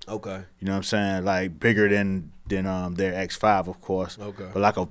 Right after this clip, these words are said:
Speaker 2: more full size.
Speaker 1: Like an eight, right?
Speaker 2: Yeah,
Speaker 1: What
Speaker 2: like
Speaker 1: is
Speaker 2: a
Speaker 1: it?
Speaker 2: full size S U V
Speaker 1: Mm-hmm.
Speaker 2: that, you know what I mean, matches up. Like, it actually looks bigger than the Benz truck that they comparing it to. It's not the G-Wagon, but the, the, uh, G L.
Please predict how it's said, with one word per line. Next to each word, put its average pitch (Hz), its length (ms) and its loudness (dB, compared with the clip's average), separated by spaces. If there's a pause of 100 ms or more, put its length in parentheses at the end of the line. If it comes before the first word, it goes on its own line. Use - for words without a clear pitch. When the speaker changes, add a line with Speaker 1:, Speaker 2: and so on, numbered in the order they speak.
(120)
Speaker 2:
more 107 260 6
full 104 360 4
size. 101 460 4
Speaker 1:
Like 165 80 4
an 151 80 4
eight, - 140 -12
right? 123 300 -4 (100)
Speaker 2:
Yeah, 110 140 6
Speaker 1:
What 95 100 4
Speaker 2:
like 101 120 6
Speaker 1:
is - 20 0
Speaker 2:
a - 20 2
Speaker 1:
it? 92 60 -2
Speaker 2:
full 120 260 6
size 107 380 6
S 104 180 2
U 107 100 0
V 95 440 0
Speaker 1:
Mm-hmm. 113 280 -6 (280)
Speaker 2:
that, 95 320 2
you 127 100 4
know 117 60 6
what 107 160 4
I 104 240 2
mean, 92 120 -2
matches 95 360 0
up. 92 200 0
Like, 92 360 -2 (180)
it 147 140 -2
actually 143 340 6
looks 123 260 8
bigger 135 300 8
than 131 180 8
the 110 80 2
Benz 135 680 4 (340)
truck 139 300 6
that 117 120 2
they 120 120 4
comparing 135 460 0
it 120 100 -4
to. 135 240 4
It's 101 320 -2 (120)
not 143 240 4
the 120 80 2
G-Wagon, 110 600 6
but 98 180 4
the, 95 420 2
the, 98 160 -2
uh, 87 500 -4
G 110 360 4
L. 110 320 6